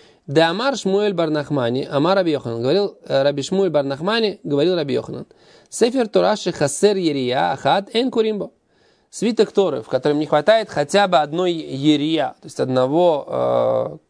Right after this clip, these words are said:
э, как это сказать, м, м,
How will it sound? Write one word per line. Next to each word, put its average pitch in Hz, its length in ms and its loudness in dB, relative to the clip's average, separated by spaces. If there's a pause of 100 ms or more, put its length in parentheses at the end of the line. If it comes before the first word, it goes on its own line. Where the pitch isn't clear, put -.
(360)
э, 220 160 -18
как 131 220 -6
это 143 120 -14
сказать, - 340 -4 (720)
м, - 600 -8 (3250)
м, 143 400 -6